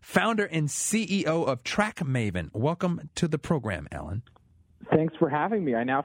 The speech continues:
Speaker 2: feel like I have to go to Wharton after that.
Speaker 1: <laughs> Well, we absolutely would invite you to come and join us. The Wharton family is
Speaker 2: <laughs>
Speaker 1: ninety-seven thousand alumni, Alan, and, uh, we're extremely excited to share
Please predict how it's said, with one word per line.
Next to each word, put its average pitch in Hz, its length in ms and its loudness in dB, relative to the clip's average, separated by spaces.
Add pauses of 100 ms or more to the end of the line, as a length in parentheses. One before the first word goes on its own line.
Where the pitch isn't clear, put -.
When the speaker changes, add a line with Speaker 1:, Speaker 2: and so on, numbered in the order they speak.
Speaker 2:
feel 160 80 2
like 139 100 -2
I 131 80 2
have 139 200 -2
to 147 80 -4
go 139 120 2
to 127 80 2
Wharton 123 420 -2
after 110 260 -2
that. 90 280 2
Speaker 1:
<laughs> 440 400 2 (160)
Well, 190 400 0
we 202 280 0
absolutely 226 400 2
would 202 160 2
invite 190 320 2
you 202 80 2
to 180 40 2
come 190 280 2
and 139 120 0
join 180 280 2
us. 220 200 2
The 151 140 2
Wharton 180 240 2
family 175 400 2
is 139 80 -2 (140)
Speaker 2:
<laughs> - 120 0
Speaker 1:
ninety-seven 185 760 2
thousand 175 380 2
alumni, 170 760 2
Alan, 190 360 2
and, 135 220 2
uh, 120 100 2 (300)
we're 131 240 2 (100)
extremely 175 640 2
excited 131 800 -2 (300)
to - 120 0
share 120 500 0